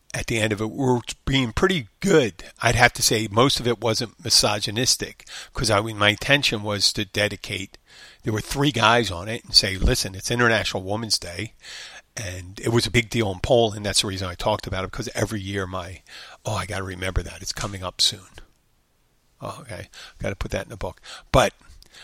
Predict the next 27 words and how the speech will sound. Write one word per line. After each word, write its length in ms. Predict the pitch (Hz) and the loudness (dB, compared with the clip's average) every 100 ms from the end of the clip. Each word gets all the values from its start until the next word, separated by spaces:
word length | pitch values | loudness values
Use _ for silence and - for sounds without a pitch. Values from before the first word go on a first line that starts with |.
| - - | -14 -8
we 120 | 135 | -2
did 180 | 139 143 | 2 4
a 60 | |
show, 440 | 156 127 110 104 110 | 6 6 4 2 -2
and 120 | 98 | -4
we're 80 | 104 | -2
talking 260 | - 123 | 2 2
about 220 | 127 120 110 | 2 2 4
our 60 | |
significant 520 | - 113 110 - 107 | 2 0 -2 -4 -2
others, 320 | 101 98 98 - | -2 -2 -4 -2
how 220 | 110 101 | 0 0
important 420 | 92 117 104 120 | -2 -4 -6 -6
it 80 | 95 | -6
is 240 | 98 92 | -6 -6
to 140 | - 98 | -6 -4
recognize, 720 | 92 - 95 90 92 - - _ _ _ _ _ _ _ _ _ _ _ _ _ 120 | -6 -6 -6 -6 -2 -4 -4 _ _ _ _ _ _ _ _ _ _ _ _ _ -12
you 140 | 92 | -10
know, 160 | 92 98 | -10 -6
the 220 | 95 - - | -6 -4 -4
contributions 960 | 104 98 92 95 98 - 95 95 90 | -2 0 0 0 -2 -2 -4 -10 -12
and, 300 | 87 85 85 - - - - - | -12 -14 -18 -20 -20 -20 -20 -16
uh, 160 | 120 95 | -12 -10
the 120 | 104 | -6
work 300 | 98 104 - | -2 -2 -2
of 100 | 107 | -4
women 360 | 139 92 98 | -4 -4 -8